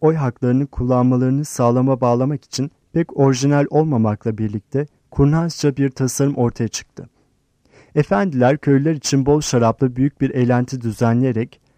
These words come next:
bu gece için özel kesilen birkaç ineği çevirdiler. Gitar eşliğinde serenatlar söylediler. Birkaç poetik demeçle kafa ütülediler ve muhafazakar aday seçimi kazanırsa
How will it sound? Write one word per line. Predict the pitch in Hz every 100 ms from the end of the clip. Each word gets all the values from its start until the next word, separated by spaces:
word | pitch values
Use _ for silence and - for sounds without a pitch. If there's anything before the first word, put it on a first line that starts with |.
| _ -
bu | 165
gece | 151 - 156
için | - 143 131
özel | 120 147
kesilen | 147 127 - 131 131
birkaç | 123 143 143 135
ineği | 123 131
çevirdiler. | - 117 107 101 - 95 101 - _ _ _ _ -
Gitar | 151 190
eşliğinde | 165 123 131 147
serenatlar | 147 135 123 123 120 - 120 110
söylediler. | - 117 107 - 104 104 101 _ _ _ -
Birkaç | 151 - 170 -
poetik | - 120 - -
demeçle | 120 127 143 - 147
kafa | 139 123 120
ütülediler | 113 - - 110 104 101 98 98 _ _ _
ve | 143
muhafazakar | 135 127 127 139 123 135 127 147 -
aday | 120 135 135
seçimi | - 117 120 117
kazanırsa | 127 113 120 151 - 113 110